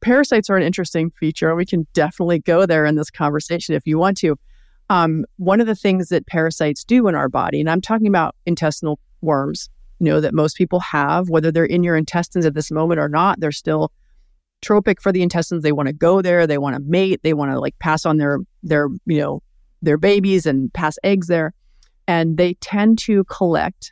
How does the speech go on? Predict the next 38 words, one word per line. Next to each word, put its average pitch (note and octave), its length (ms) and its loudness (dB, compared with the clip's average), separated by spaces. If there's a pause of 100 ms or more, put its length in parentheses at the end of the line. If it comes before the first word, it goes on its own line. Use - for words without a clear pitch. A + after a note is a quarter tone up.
(100)
the F3 60 -2
pathogens D#3 540 -4
in D3+ 80 0
our C#3+ 140 -2
body. C#3+ 440 -2 (360)
They F#3+ 160 4
are, F#3+ 100 4
think A#3 220 0
of G3 100 0
them F3+ 160 0
as, D#3 140 -2
like, D3 180 0
a, C#3 120 -4 (140)
a D3 120 -2
silo F3 720 -2
for D3 420 -2 (440)
anything G#3+ 400 2
that G3 100 0
we G3 100 0
take D#3 300 -2
on. - 260 -8
So - 140 -2
any G#3 320 2
viruses E3 720 0
or C#3+ 120 0
yeast F3 460 2
or D3 80 2
heavy F#3 340 0
metals D3+ 520 0
or D3 200 -2
Lyme F3+ 300 2
disease D#3+ 340 0
that - 140 -6
we F#3 120 2
have E3+ 280 0
in D3+ 80 -2
our D3 180 0
system F3 540 -2